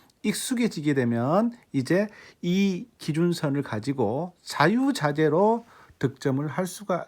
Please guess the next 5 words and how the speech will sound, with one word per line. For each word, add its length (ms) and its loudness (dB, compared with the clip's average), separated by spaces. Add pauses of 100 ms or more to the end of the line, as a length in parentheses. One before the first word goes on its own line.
있습니다. 580 -4
매우 400 -2
중요한 360 0
무기가 320 0
되겠죠. 760 -2